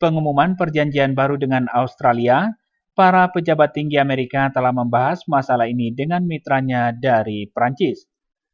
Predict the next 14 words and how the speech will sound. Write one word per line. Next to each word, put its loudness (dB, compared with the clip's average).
Perjanjian 4
kerjasama 2
di -4
bidang -2
teknologi -4
kapal 0
selam -2
nuklir -4
dengan -2
Australia 0
sudah 0
disampaikan -2
sebelumnya -2
ke -2